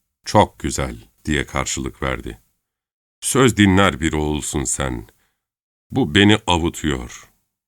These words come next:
Seni zorlamak, hemen şu anda sivil bir göreve başlatmak istemiyorum. Şimdilik sadece evlendirmek niyetindeyim." Alexey şaşırarak,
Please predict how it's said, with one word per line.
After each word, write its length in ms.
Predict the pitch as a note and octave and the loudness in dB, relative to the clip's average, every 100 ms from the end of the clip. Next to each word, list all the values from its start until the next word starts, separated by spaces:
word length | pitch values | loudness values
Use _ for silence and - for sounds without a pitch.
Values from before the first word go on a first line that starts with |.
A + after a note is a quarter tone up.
| _ _ - | _ _ -12
Seni 340 | - G#2+ F#2+ | 0 2 4
zorlamak, 640 | D#2+ F2 D2 D#2 F#2+ C#3+ - _ _ _ | 4 2 2 2 0 0 -10 _ _ _
hemen 380 | C#3 A#2+ G2 D#2 | 0 4 4 2
şu 220 | - B2+ | 0 2
anda 340 | G2+ E2 F2 | 4 2 2
sivil 460 | E2 - A2 D#3+ C3 | 0 0 2 2 4
bir 180 | G#2+ F2+ | 2 2
göreve 380 | F#2+ G2+ F#2+ E2+ | 2 4 2 2
başlatmak 580 | E2+ - G2+ G#2 A#2 | 0 0 -2 0 0
istemiyorum. 840 | A2+ - D#3+ C3 D#2+ C2+ B1+ B1+ A1 _ _ _ _ _ | 0 0 2 4 2 0 -4 -6 -8 _ _ _ _ _
Şimdilik 500 | - - G3 C#3+ D3+ | -6 0 2 2 2
sadece 400 | - F#3+ C3+ A2+ | 2 2 4 4
evlendirmek 640 | G2+ G2+ F#2+ F#2+ F2+ G2 - | 4 4 2 2 2 2 4
niyetindeyim." 680 | G#2+ E2 E2+ D#2+ C#2 B1 - _ _ _ _ _ _ _ | 4 4 0 0 -2 -6 -10 _ _ _ _ _ _ _
Alexey 420 | - A2 A2 A2+ G#2 | 2 4 4 2 2
şaşırarak, 640 | G#2 - G2+ F#2 G2 - | 2 0 0 0 0 -4